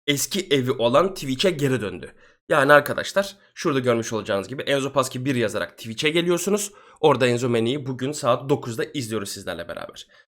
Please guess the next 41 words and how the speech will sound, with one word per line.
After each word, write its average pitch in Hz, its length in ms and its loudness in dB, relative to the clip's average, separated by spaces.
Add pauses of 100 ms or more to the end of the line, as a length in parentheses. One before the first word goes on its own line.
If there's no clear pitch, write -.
(340)
Enzomania'dan 208 480 2
önce 214 180 0
eğer 208 140 2
bir 196 80 -4
vaktim 190 300 2
olursa 185 340 -2
bir 180 60 -12
tık - 140 -12
YouTube'da 175 380 -2
yayın 110 180 0
açarım. 127 340 -6 (280)
Hani 127 140 -2
YouTube'da 131 340 -4
çünkü 127 440 -6
bilmeyen 131 340 0
arkadaşlar 123 400 2
olabilir. 120 300 -4
YouTube'da 135 360 -6
yayın 117 140 0
açıp 120 220 -6
arkadaşlar 120 540 -4
Enzomania 117 440 -2
var 143 80 -2
saat 117 320 -6
dokuzda 120 400 -6
buraya 123 220 0
gelin 127 300 -4
bekliyorum 117 300 -4
sizi 113 160 -14
diyerek - 280 -12
böyle 175 140 -2
hem 165 100 -4
tadımlık 139 420 -4
çıtır - 220 -10
sohbet 139 400 -8
yayını 117 200 -2
açabilirim. 127 480 -6 (840)
Bir 160 80 -4
saatlik 110 320 -4
falan 104 220 -2
maksimum. 107 580 -6